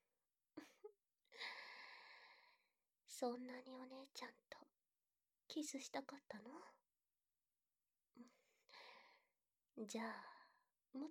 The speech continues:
とキスしようか。お姉ちゃんのこと好きなんでしょ？じゃあ、いっぱいキスしていいよ。お姉ちゃんのベロ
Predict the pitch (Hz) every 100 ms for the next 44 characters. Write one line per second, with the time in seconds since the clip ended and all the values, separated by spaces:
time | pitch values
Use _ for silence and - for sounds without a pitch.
0 | - - 247 - - - _ _ _ _
1 | _ - 233 - - - - _ _ _
2 | _ _ - - - 233 - - - -
3 | _ _ _ _ _ _ _ _ _ _
4 | _ - 226 240 254 - 233 208 - 202
5 | - 226 226 - - _ _ - - -
6 | 294 302 285 - - 277 302 - _ _
7 | _ _ _ _ _ _ _ _ - 202
8 | 202 190 - 180 - - 214 226 - 277
9 | 277 - - 202 226 240 - 254 285 302
10 | - - - - - - - - - -
11 | - _ _ - 226 233 247 247 226 202
12 | 196 - 226 226